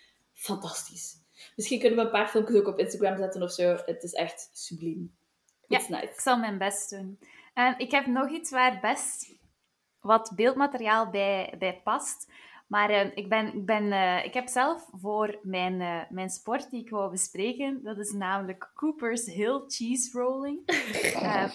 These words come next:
Speaker 2: heb ik beeldmateriaal opgezocht. En ik kon daar heel moeilijk naar kijken, want ik ben echt een gevoelige ziel. En ik dacht iedere keer aan, "Fuck, dit is,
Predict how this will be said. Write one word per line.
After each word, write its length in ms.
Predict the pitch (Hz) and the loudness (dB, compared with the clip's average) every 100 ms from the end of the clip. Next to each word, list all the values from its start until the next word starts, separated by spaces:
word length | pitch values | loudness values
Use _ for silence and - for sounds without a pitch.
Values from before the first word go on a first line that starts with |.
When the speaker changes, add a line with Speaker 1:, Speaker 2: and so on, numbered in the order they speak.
| - - | -10 4
Speaker 2:
heb 260 | 247 254 | 6 6
ik 160 | 262 202 | 4 6
beeldmateriaal 680 | 233 269 277 277 247 220 - | 6 6 2 -2 0 2 2
opgezocht. 680 | 254 254 330 294 311 - _ _ - _ | -2 -4 -4 -2 -2 -4 _ _ -20 _
En 160 | 220 226 | 2 2
ik 120 | 233 | 0
kon 220 | 240 220 | 0 4
daar 120 | 208 | 4
heel 340 | 190 208 254 285 | 4 4 4 6
moeilijk 280 | 277 262 220 | 4 2 2
naar 220 | 196 196 | 0 -2
kijken, 400 | 185 220 254 285 | 0 0 0 0
want 180 | 240 214 | 0 0
ik 140 | 180 | -4
ben 160 | 196 196 | -4 -2
echt 220 | 233 254 | -4 -4
een 180 | 254 214 | -4 -4
gevoelige 380 | 185 233 262 202 | -4 -2 -2 -2
ziel. 300 | - 202 240 | -4 -4 -4
En 140 | 202 | -4
ik 100 | 180 | -4
dacht 240 | 202 202 - | -4 -4 -10
iedere 280 | 202 214 214 | -8 -6 -6
keer 300 | 196 208 202 | -6 -4 -2
aan, 260 | 175 175 - _ _ _ - | -4 -8 -14 _ _ _ -14
"Fuck, 480 | - 240 262 254 196 | -10 -6 -4 -2 2
dit 160 | 240 | 2
is, 360 | 254 226 - | 2 0 -2